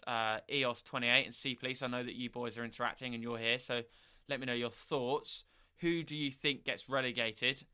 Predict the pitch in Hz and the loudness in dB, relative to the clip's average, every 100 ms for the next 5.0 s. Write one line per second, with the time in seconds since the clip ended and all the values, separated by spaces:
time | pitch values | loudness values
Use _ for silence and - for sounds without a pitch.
0 | _ _ - 123 120 - 131 120 117 117 | _ _ 2 2 2 -2 0 2 0 -6
1 | - _ _ _ _ _ - _ _ - | -18 _ _ _ _ _ -20 _ _ 0
2 | 120 113 110 110 110 107 107 - _ _ | 4 6 6 6 4 -2 -10 -14 _ _
3 | _ _ _ _ - 135 123 131 117 - | _ _ _ _ 6 6 6 -4 -4 0
4 | 143 127 117 120 117 127 - - 110 | 0 2 -2 -6 2 2 2 -4 -4